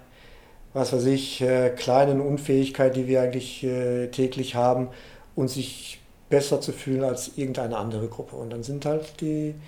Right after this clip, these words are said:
Dicken einfach das, äh, gern gesehene Opfer, dass man, über die man sich da lustig machen kann. Und, äh, ja, es gibt, äh, man muss es, ähm, man muss sich die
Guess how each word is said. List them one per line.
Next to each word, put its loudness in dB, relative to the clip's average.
Dicken -2
einfach -2
das, -4
äh, 2
gern 4
gesehene 4
Opfer, 4
dass -2
man, -2
über -2
die -2
man 0
sich -10
da -4
lustig -6
machen -8
kann. -16
Und, 8
äh, 8
ja, 6
es -4
gibt, -4
äh, 6
man 4
muss 2
es, 2
ähm, 4
man 4
muss 2
sich -4
die -6